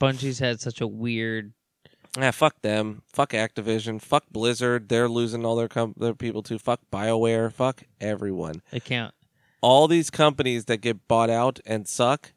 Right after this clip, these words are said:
Speaker 2: fuck you. You gave up, you sold out, and now your games suck, and of course you fail. And of course you have to quit. 'Cause you gave up being good.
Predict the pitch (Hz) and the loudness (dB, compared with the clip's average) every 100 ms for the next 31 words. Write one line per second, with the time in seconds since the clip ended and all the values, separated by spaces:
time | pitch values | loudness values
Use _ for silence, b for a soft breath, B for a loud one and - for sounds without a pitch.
0 | _ _ - 123 123 - - 110 113 107 | _ _ 2 2 2 -4 -18 -6 -2 -2
1 | 90 87 98 110 113 117 117 - 92 92 | -4 -10 -6 -2 0 2 0 0 -12 -8
2 | - 120 117 117 113 - 104 107 113 113 | -2 0 2 2 0 -2 -6 -4 -2 -2
3 | 117 101 113 98 - 120 117 - 127 123 | -4 -4 -8 -8 -2 -2 -2 -2 0 0
4 | - - 120 120 - 170 156 120 - 101 | -2 -4 -4 -4 2 2 2 -8 -4 -4
5 | 82 - b b b 113 - 180 175 131 | -4 -12 b b b -10 -2 2 2 2
6 | 113 101 - 101 71 _ _ _ _ _ | -2 -6 -6 -6 -6 _ _ _ _ _
7 | _ _ _ 113 104 - - _ _ _ | _ _ _ -4 -4 -6 -18 _ _ _
8 | _ _ - 98 104 - 110 113 120 123 | _ _ -12 -10 -10 -4 -2 2 2 0
9 | _ _ _ _ - 120 120 123 117 143 | _ _ _ _ -4 -2 0 -2 2 4
10 | 156 95 | 4 0